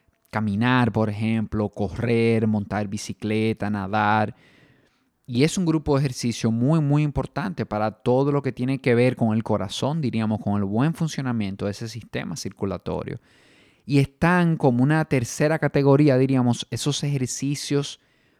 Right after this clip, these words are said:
que mejoran tu flexibilidad, mejoran tu equilibrio y, y promueven también que puedas aumentar el rango de movimiento y flexibilidad de tus músculos,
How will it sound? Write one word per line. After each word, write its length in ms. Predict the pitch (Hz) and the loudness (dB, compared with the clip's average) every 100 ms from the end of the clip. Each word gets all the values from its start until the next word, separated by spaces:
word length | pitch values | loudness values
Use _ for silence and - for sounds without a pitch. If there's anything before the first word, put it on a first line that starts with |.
| _ _ - | _ _ -6
que 180 | 135 | -2
mejoran 680 | 127 117 107 139 156 170 156 | 0 -2 -2 -2 0 0 -2
tu 100 | 127 | -2
flexibilidad, 960 | - 120 113 - 117 110 107 92 98 - _ _ _ _ _ _ _ _ _ _ - | -2 -2 -2 -2 -2 0 0 -2 -6 -12 _ _ _ _ _ _ _ _ _ _ -8
mejoran 560 | 127 123 113 127 139 135 | -4 -2 0 -2 -2 -2
tu 120 | 135 | -4
equilibrio 840 | - 123 107 127 123 110 104 101 _ _ _ _ _ _ - | -2 -4 0 2 2 0 -2 -6 _ _ _ _ _ _ -12
y, 540 | 131 127 120 123 117 | -10 -8 -10 -10 -8
y 120 | - 127 | -6 -2
promueven 580 | 143 131 131 170 190 | 0 0 0 -2 -4
también 360 | 170 143 131 127 | -4 -2 0 0
que 120 | 120 | -2
puedas 360 | 113 131 156 - | 0 0 0 -4
aumentar 680 | 131 135 135 120 110 107 110 | -2 0 2 0 0 0 0
el 140 | 107 98 | 0 -4
rango 540 | - 123 147 165 143 | -2 0 2 2 4
de 80 | 135 | 4
movimiento 1000 | 127 120 113 123 156 196 190 180 82 _ _ _ _ _ _ - | 4 4 2 2 0 0 0 -2 -4 _ _ _ _ _ _ -14
y 60 | 143 | -4
flexibilidad 1080 | 147 143 - 147 143 135 127 156 156 123 | 0 0 2 2 4 4 4 2 0 -4
de 200 | 117 113 | 0 0
tus 200 | 117 104 | 2 -2
músculos, 800 | 113 135 120 - - 95 104 - | 2 2 2 -2 -10 -10 -10 -16